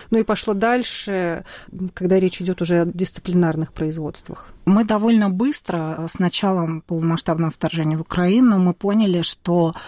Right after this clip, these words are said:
Speaker 2: учёных, преподавателей, аспирантов, магистрантов нужно выделять уже в отдельную группу по преследованиям. Мы поняли, что нужно вести эту хронику.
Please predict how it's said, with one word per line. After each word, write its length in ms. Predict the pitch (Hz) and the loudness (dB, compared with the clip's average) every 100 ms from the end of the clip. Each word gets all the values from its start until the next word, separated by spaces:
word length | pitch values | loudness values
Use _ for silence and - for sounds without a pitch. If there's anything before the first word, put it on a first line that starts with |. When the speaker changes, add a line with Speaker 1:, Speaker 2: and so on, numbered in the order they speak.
| - - | -16 -6
Speaker 2:
учёных, 600 | - - 233 254 247 202 | -2 0 2 4 4 2
преподавателей, 1200 | - 175 170 170 165 185 214 - 190 180 175 165 160 | -4 -6 -4 -2 0 0 -2 0 2 4 4 2 0
аспирантов, 960 | - 160 - 156 156 202 202 190 180 175 | -4 -6 -2 0 2 2 2 0 0 0
магистрантов 640 | 175 175 165 160 - 202 226 180 | 0 0 0 0 0 2 2 2
нужно 260 | 196 190 180 | 2 2 -2
выделять 580 | 175 175 196 185 156 156 | -2 0 0 0 -2 -6
уже 240 | 156 151 | -4 -4
в 80 | 151 | -2
отдельную 520 | 165 180 170 156 160 | -2 0 0 0 0
группу 640 | 196 269 294 - 156 139 - - - - | 0 0 0 0 0 -2 -6 -14 -14 -2
по 140 | 175 | 0
преследованиям. 1040 | 160 165 - 175 143 143 139 135 131 127 139 | 0 0 0 0 0 -2 -2 0 2 2 4
Мы 320 | 165 160 147 _ | 4 2 0 _
поняли, 320 | 185 170 147 | 0 2 0
что 200 | 139 - | -4 -6
нужно 240 | 139 143 143 | -6 -6 -8
вести 280 | 139 - | -8 -6
эту 160 | 135 - | -8 -6
хронику. 680 | - 208 294 247 - 147 | -4 0 4 2 0 -6